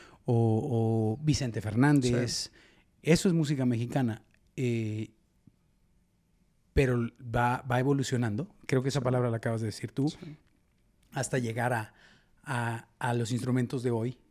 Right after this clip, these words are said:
Speaker 1: eh, y la combinación de ellos, porque antes no tenían tanto, tanto
Speaker 2: Acceso.
Speaker 1: acceso a,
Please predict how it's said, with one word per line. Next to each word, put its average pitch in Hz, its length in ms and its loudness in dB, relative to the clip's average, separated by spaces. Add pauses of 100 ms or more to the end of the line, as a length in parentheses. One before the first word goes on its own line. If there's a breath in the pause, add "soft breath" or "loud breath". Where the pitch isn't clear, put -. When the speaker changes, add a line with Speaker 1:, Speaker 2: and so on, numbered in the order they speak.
(160)
Speaker 1:
eh, 107 580 -8 (800 soft breath)
y 160 100 6
la 139 120 6
combinación 123 520 -2
de 143 80 2
ellos, 156 180 0
porque 127 200 -4
antes 131 220 -2
no 143 120 2
tenían 135 300 2
tanto, 127 460 -2
tanto 127 460 0 (100)
Speaker 2:
Acceso. 139 500 -6
Speaker 1:
acceso 151 440 2
a, 135 180 4